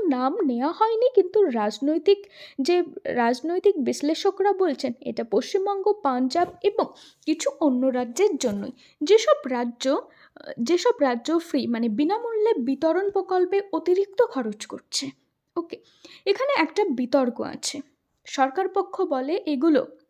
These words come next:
মানে যে ফ্রি, ফ্রিয়েবল নয়, ওয়েলফেয়ার স্কিম, মানে গরিব মানুষের অধিকার। বিধ-, বি-, বিরোধীরা বলে এগুলো ভোটের জন্য টাকা বিলানো, দেশের অর্থনীতি ধ্বংস করছে।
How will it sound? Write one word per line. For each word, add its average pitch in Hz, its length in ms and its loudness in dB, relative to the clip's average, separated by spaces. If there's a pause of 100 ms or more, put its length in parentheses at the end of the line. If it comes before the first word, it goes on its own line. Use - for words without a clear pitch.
(880)
মানে 277 220 2
যে 294 160 -2
ফ্রি, 302 460 2 (880)
ফ্রিয়েবল 381 500 6
নয়, 262 420 0
ওয়েলফেয়ার 320 440 2
স্কিম, 254 400 -6
মানে 254 180 -2
গরিব 294 400 -2
মানুষের 294 500 -2
অধিকার। 240 400 -2 (380)
বিধ-, 349 480 2
বি-, 302 220 2
বিরোধীরা 392 500 6
বলে 254 460 0
এগুলো 330 360 2
ভোটের 302 540 -4
জন্য 349 340 -4
টাকা 302 400 -2
বিলানো, 226 480 -2 (240)
দেশের 233 320 -2 (100)
অর্থনীতি 349 640 2
ধ্বংস 254 420 0
করছে। - 420 -4